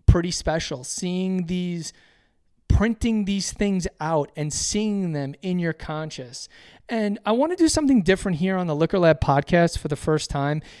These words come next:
is I wanna give or provide a method.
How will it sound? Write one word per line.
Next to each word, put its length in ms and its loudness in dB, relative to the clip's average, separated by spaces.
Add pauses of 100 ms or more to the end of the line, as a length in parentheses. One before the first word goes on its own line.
(180)
is 140 4
I 80 4
wanna 540 -2 (960)
give 560 -2 (340)
or 160 2
provide 840 0 (120)
a 120 -4
method. 500 -10